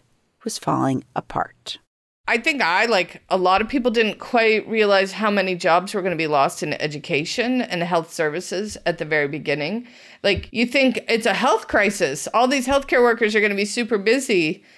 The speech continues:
Speaker 2: And then, you know, I, I have a radiologist that lives next door to me, and I saw him doing a lot of yard work, and I'm like, "What's going on?" And he said, "We're not doing routine screening." <laughs> Um, and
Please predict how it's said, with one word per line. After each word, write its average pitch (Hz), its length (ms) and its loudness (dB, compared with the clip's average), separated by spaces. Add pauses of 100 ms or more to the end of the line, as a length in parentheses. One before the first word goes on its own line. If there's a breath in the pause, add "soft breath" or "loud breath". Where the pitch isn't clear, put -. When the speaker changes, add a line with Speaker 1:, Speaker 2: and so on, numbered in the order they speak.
(320 soft breath)
Speaker 2:
And 208 280 2
then, 196 460 2 (140)
you 196 100 0
know, 175 160 4
I, 165 260 2
I 180 120 2
have 185 340 0
a 147 260 4
radiologist 170 800 2
that 107 80 -6
lives 180 160 0
next 160 260 -4
door 196 200 2
to 220 60 2
me, 180 180 2
and 147 100 2
I 147 120 2
saw 170 260 2
him 170 160 -2
doing 180 180 2
a 165 80 2
lot 170 160 4
of 156 60 2
yard 196 280 2
work, 175 320 2
and 165 100 0
I'm 165 100 -2
like, 160 240 0
"What's 214 200 0
going 208 280 2
on?" 214 460 2
And 196 200 0
he 202 160 0
said, 180 340 0 (280)
"We're 196 160 -2
not 240 260 0
doing 202 760 2 (280 soft breath)
routine 214 460 2
screening." 254 720 2
<laughs> - 40 -20 (680 loud breath)
Um, 190 500 2 (140)
and 208 640 2